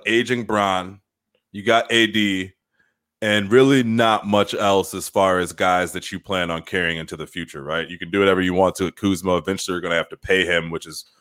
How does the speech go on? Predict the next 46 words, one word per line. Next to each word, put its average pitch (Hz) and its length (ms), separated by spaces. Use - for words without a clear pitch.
really 110 200
gonna 92 160
fuck 92 220
up - 100
your - 100
cap, 92 320
'cause 82 140
that, 101 200
that 104 140
guy 101 180
is 90 280
a - 40
candidate 92 460
for 87 180
overpay. 87 680
We 90 100
talk 104 140
about 90 180
Fred 98 180
VanVleet 95 420
getting 107 160
overpaid. 110 540
Kuzma, 147 420
Kyle 135 260
Kuzma 123 280
will 113 160
be 110 140
overpaid 98 540
for 92 80
the 87 80
rest 85 220
of 82 80
his 80 140
career. 80 400
Um, 95 440
so - 100
you're 92 140
gonna 113 240
have 104 180
to 101 80
pay 98 280
him. 90 420
If 104 140
you're 113 300
A 160 240
D, 123 400